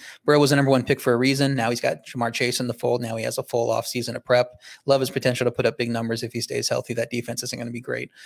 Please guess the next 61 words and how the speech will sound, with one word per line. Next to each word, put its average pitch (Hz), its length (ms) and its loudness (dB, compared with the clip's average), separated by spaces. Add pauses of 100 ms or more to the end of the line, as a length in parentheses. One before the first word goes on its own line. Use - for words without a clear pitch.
(160)
So, 120 320 2
um, 98 240 -2
if 131 120 -2
the 135 80 0
offensive 131 380 2
line 135 140 2
can 123 100 -2
block 127 240 4
even 131 160 0
a 117 60 0
little 147 160 4
bit, 160 260 -2 (260)
you 113 100 -6
know, 107 140 -4
I 107 100 -4
think 117 180 -6
he's 117 100 -8
gonna 120 120 -2
have 110 100 -2
a 107 60 -6
big 113 180 -6
season. 117 260 -4
The 117 60 -4
thing 131 220 0
that 113 100 2
hurts 131 200 2
him 120 200 2
also 120 400 0
is 120 160 -4
his 127 180 -4
division, 110 440 -6
playing 117 220 -6
six - 220 -4
games 117 360 -8 (260)
against 123 200 0
some 120 120 2
very 120 220 4
good 110 180 -4
defenses. - 460 -6
But - 160 -6
the - 60 -12
potential 147 420 2
is 123 100 0
there, 120 300 4 (280)
and 127 60 -6
we're 123 80 -2
talking 123 240 2
about 120 240 2
fifty 131 240 -2
to 120 80 -2
one 117 160 -4
here 113 180 -4
as 113 100 -4
opposed 117 240 -2
to - 40 -10
twenty 120 300 -6
to - 80 -6
one - 160 -6
with 139 140 -10
Herbert. 120 360 -4
So - 220 -4